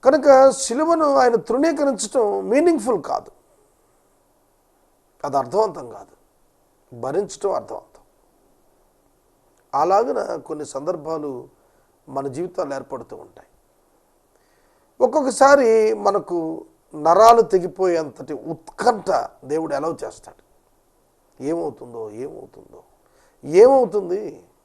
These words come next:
దేవుని చిత్తం నెరవేరుతుంది అని కూర్చున్న వాడికి ఏం కాదు.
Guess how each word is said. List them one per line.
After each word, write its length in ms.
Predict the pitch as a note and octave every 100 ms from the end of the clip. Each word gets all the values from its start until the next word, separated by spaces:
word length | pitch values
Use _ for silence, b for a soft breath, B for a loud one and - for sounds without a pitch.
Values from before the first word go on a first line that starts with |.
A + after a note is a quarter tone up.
| _ _ _ _ _ _ _
దేవుని 360 | A#2 D3 F#3 F#3+
చిత్తం 340 | E3+ F3 D#3+
నెరవేరుతుంది 680 | D3 D3 D3+ C3+ C#3+ C3+ C3+
అని 100 | A#2+
కూర్చున్న 420 | - C#3 - C3+
వాడికి 300 | B2+ A2+ G#2
ఏం 140 | A2
కాదు. 240 | G#2 -